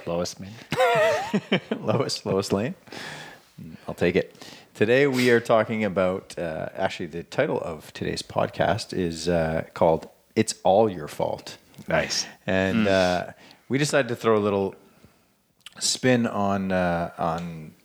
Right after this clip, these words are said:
Speaker 2: you know, how we look at, how we viewed this, but, uh, the gist of this is, when is it
Speaker 1: How to
Speaker 2: o-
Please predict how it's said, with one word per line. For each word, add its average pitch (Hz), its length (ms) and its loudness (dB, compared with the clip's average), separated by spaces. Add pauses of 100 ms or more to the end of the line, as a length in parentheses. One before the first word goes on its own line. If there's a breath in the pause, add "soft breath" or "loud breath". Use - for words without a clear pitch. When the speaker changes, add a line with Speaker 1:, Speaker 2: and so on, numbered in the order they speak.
(240)
Speaker 2:
you 98 80 -10
know, 82 120 -10
how 95 160 2
we 95 100 2
look 98 260 0
at, 92 100 0
how 104 120 2
we 98 120 0
viewed 113 240 -2
this, 92 180 0
but, - 340 -2
uh, 90 380 2
the 95 200 -6
gist 135 300 0
of 107 80 0
this 107 220 0
is, 90 180 -4 (280 loud breath)
when 131 240 0
is 160 160 0
it 135 100 2
Speaker 1:
How 113 100 4
to 117 80 2
Speaker 2:
o- 123 180 2